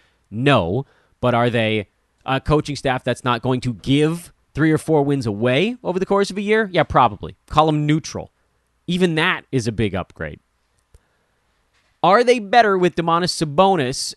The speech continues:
at the core than they were with Tyrese Halliburton? As much as I love Tyrese Halliburton, the answer is actually yes.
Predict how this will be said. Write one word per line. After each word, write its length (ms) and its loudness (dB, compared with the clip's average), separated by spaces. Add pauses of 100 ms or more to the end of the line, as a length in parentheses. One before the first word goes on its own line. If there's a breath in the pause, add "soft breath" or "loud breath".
(220)
at 180 -4
the 80 -8
core 800 -2 (300)
than 160 0
they 100 2
were 200 0
with 140 -2
Tyrese 380 -2
Halliburton? 640 -4 (520)
As 120 -20
much 180 -8
as 80 -4
I 80 4
love 300 4
Tyrese 400 2
Halliburton, 680 -6 (460)
the 160 0
answer 240 -2
is 120 -4
actually 440 -6
yes. 480 -10